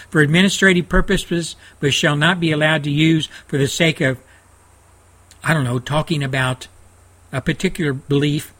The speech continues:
Christian belief, or a point of view. You know, ladies and gentlemen, it is getting bad here in America. We talked about communism today,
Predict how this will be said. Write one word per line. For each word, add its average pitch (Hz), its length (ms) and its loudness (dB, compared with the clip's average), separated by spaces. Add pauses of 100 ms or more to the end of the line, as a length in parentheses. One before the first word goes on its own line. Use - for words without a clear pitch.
Christian 156 380 -2
belief, 135 380 -4 (220)
or 135 140 0
a 131 60 0
point 139 280 -2
of 117 60 -6
view. 113 280 -6 (3500)
You 139 80 -2
know, 190 120 4
ladies 156 320 2
and 113 100 -4
gentlemen, 123 360 0
it 110 80 -2
is 104 120 -6
getting 113 300 -4
bad 82 340 -8
here - 320 -16 (1080)
in 113 120 -8
America. 98 600 -10 (1160)
We 123 100 -6
talked 139 260 0
about 127 260 2
communism 135 640 0
today, 127 420 -2